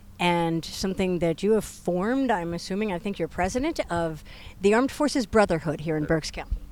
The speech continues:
Speaker 2: That's correct. I am, I am, uh, one of the founding members, and, uh, I've been the president since its inception back in two thousand and four.
Speaker 1: Is it, is it a, a correct assumption to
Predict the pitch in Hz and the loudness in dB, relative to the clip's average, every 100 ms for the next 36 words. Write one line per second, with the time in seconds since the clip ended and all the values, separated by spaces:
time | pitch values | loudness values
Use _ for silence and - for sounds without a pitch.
0 | - 87 - - 73 76 82 80 82 85 | -2 -2 -2 -4 -4 -2 -2 -2 0 -2
1 | 82 78 85 82 85 80 78 - - - | -2 -2 -2 -2 -4 -2 -4 -6 -16 -16
2 | - - 78 82 82 87 85 87 85 80 | -20 -10 -6 -6 -4 -2 0 -2 -2 -2
3 | 80 78 78 - - - 73 73 73 71 | -4 -4 -6 -10 -18 -12 -10 -8 -8 -8
4 | 73 73 78 76 69 82 71 71 76 - | -8 -8 -8 -8 -6 -8 -8 -12 -12 -12
5 | 78 71 80 71 82 76 - 76 - - | -12 -12 -12 -10 -10 -8 -8 -8 -10 -12
6 | 69 76 71 76 73 78 73 73 67 65 | -8 -8 -8 -10 -12 -8 -8 -8 -12 -12
7 | 71 65 - - - - - - 254 247 | -12 -10 -12 -12 -6 2 2 2 0 4
8 | 269 - - - - - - - 226 196 | 4 4 -4 -8 -10 -8 -6 -2 -2 0
9 | 226 220 196 202 202 - 214 208 - 262 | 2 2 2 0 -4 -4 0 0 0 0
10 | 294 359 - 415 415 - - - - - | 0 0 0 0 0 -4 -14 -14 -12 -4
11 | 285 254 | 0 0